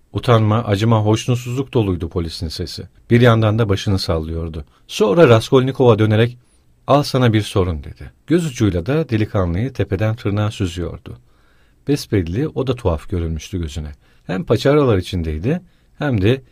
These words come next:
çıkarıp yirmi kopik veriyordu. "İlk nerede gördünüz onu? Buradan epey uzakta mı?" "Söyledim ya size, burada, şu caddede önümden sallana sallana gidiyordu. Tam sıranın yanına gelince yığılıp kala kaldı." "Aman yarabbi.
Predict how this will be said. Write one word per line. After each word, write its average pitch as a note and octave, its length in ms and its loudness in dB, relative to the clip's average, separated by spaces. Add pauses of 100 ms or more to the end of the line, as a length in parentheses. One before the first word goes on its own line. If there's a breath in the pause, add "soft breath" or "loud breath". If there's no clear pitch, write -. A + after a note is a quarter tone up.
(220)
çıkarıp D3 520 -2
yirmi C3+ 280 -2
kopik - 440 -8
veriyordu. D2+ 460 -8 (280)
"İlk E3 220 -2
nerede F#3 260 2
gördünüz F#2+ 480 2
onu? B2+ 260 0 (120)
Buradan B2 280 4
epey B2+ 200 0
uzakta A2+ 440 0
mı?" D2 160 -6 (140)
"Söyledim E3 420 2
ya G2+ 100 4
size, F2+ 400 -2
burada, A2+ 280 2
şu - 160 -4
caddede G2+ 400 2
önümden A#2 440 2
sallana C#3 460 2
sallana B2+ 400 2
gidiyordu. F2 560 -4 (240)
Tam D3+ 220 2
sıranın C3 320 2
yanına B2+ 320 2
gelince B2+ 360 0
yığılıp A#2 360 2
kala E2+ 240 -2
kaldı." D2 320 -10 (320)
"Aman A2 240 4
yarabbi. D2 560 -4